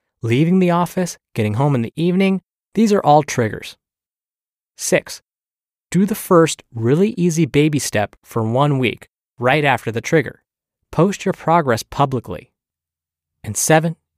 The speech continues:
each week, move on to a slightly harder step.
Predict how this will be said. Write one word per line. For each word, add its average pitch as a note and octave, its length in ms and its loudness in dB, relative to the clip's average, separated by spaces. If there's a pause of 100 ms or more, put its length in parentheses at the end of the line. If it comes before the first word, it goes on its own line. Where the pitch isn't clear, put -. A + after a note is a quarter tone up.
(140)
each A3 320 -2
week, - 380 -8 (240)
move F3+ 220 0
on D3+ 200 0
to C3 140 -8
a A#2+ 60 -4
slightly A#2+ 460 -4
harder G#2 320 -6
step. - 460 -4